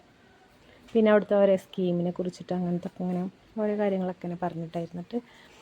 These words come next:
എൻ്റെ മോന് നല്ല കളിയാണ്. അവർ ചെന്നപ്പോൾ ചായ, കൂൾ ഡ്രിങ്ക്സ് അങ്ങനെയൊക്കെ തന്നു. അതൊക്കെ കഴിച്ച് അതിൻ്റെ കളി കഴിഞ്ഞപ്പോൾ കുട്ടിക്ക് ബലൂൺ കൊണ്ടുവന്ന് കൊടുത്തു. പിന്നെ അവിടുത്തെ,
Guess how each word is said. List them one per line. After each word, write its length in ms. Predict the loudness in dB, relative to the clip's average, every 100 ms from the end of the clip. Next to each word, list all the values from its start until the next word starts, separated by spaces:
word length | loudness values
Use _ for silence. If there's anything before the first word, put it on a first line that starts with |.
| -20 -8 -2
എൻ്റെ 120 | 2 4
മോന് 180 | 4 2
നല്ല 300 | 0 0 0 2
കളിയാണ്. 380 | 0 0 -4 -8 -8
അവർ 160 | -6 -4 -2 -2 -2
ചെന്നപ്പോൾ 420 | -4 -4 -6 -8 -8 -6 -2
ചായ, 520 | 0 0 0 0 -2 0
കൂൾ 140 | 0 2
ഡ്രിങ്ക്സ് 440 | -2 -4 -6 -6 -4 -6 -6
അങ്ങനെയൊക്കെ 340 | -4 -2 -2 -4
തന്നു. 200 | -4 -4 -4
അതൊക്കെ 300 | -6 -6 -6 -8 -6 0
കഴിച്ച് 360 | 0 0 -4 -6 -8 -20 -20 -20 -16 -2 0
അതിൻ്റെ 320 | 4 6 8
കളി 180 | 10 10 8
കഴിഞ്ഞപ്പോൾ 560 | 6 4 -2 0 0 0 -4 -20 _ _ -12
കുട്ടിക്ക് 440 | -10 -6 -6 -2 -2 -2 -2
ബലൂൺ 340 | -2 0 -2 -2
കൊണ്ടുവന്ന് 240 | -4 -6 -10
കൊടുത്തു. 220 | -16 -20 -20 -20 -20 -20 -20 -20 -20 _
പിന്നെ 180 | 4 6 8
അവിടുത്തെ, 340 | 6 2 2